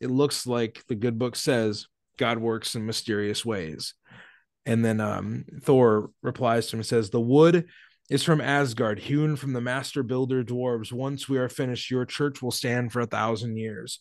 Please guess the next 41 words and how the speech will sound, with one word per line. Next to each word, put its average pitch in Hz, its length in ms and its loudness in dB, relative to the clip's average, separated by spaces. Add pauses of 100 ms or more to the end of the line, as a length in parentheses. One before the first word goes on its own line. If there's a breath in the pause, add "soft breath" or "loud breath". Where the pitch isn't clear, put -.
(920 loud breath)
You 143 140 4
do 165 180 8
good 147 200 6
work 151 280 6
in 139 60 0
your 135 100 2
community, 131 460 0
Pastor, 120 500 -4
helping 123 360 -2
people 123 300 -2
in 117 140 -4
need. 117 260 -2
And 113 400 -6 (380 loud breath)
no 131 120 4
matter 135 260 6
their 120 200 6
race, 139 380 2
religion, 123 460 0
or 113 100 -2
sexual 120 440 -4
identity, 117 560 0
we 117 260 0
need 123 360 -2
more 120 200 -2
churches 113 420 -6
like 110 240 0
yours." 113 400 2 (400 soft breath)
That 143 160 4
is 151 160 6
a 135 120 6
shot 135 360 0
across 135 380 -2
the 120 100 -2
bow 104 600 0 (400 loud breath)
from, 123 640 2
uh, 113 400 0
from 117 280 -4
pronounced 120 480 -2
atheist 113 500 -2
Jason 110 360 -4
Aaron. 101 380 -8